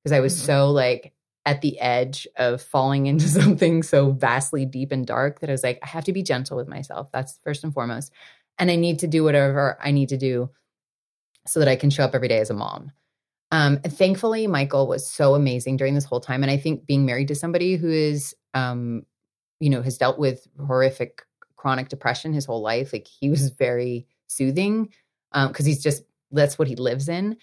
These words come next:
Speaker 1: And, um, but I started reading a lot, and, God,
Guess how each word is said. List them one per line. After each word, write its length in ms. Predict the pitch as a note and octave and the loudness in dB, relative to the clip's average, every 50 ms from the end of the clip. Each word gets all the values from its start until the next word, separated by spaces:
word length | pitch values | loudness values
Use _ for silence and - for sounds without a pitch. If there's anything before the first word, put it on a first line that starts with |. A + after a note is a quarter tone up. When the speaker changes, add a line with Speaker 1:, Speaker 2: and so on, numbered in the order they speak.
| _ _ _ _ _ _ _ _ - | _ _ _ _ _ _ _ _ -2
Speaker 1:
And, 240 | F3+ E3+ E3+ E3 E3 | 0 0 2 2 2
um, 120 | D#3+ E3 | 0 2
but 100 | E3+ F#3 | 2 2
I 40 | F#3+ | 2
started 400 | F#3 - A3 G#3 G#3+ A3 G#3 F3 | 2 2 2 2 4 2 0 0
reading 280 | D#3 D3 D#3+ F#3 F3 D#3 | -2 -2 0 0 0 -2
a 80 | C3 | -2
lot, 320 | C#3 - D2+ - - - _ - | -4 -4 -4 -4 -6 -8 _ -4
and, 520 | - D#3 D3+ D3+ D3 C#3+ C#3+ C#3+ C#3 C#3 - - - - - - | -2 0 2 2 4 4 4 2 2 0 -2 -8 -16 -16 -14 -12
God, 200 | D#3+ D3+ C#3 C#3+ | -8 -6 -4 -4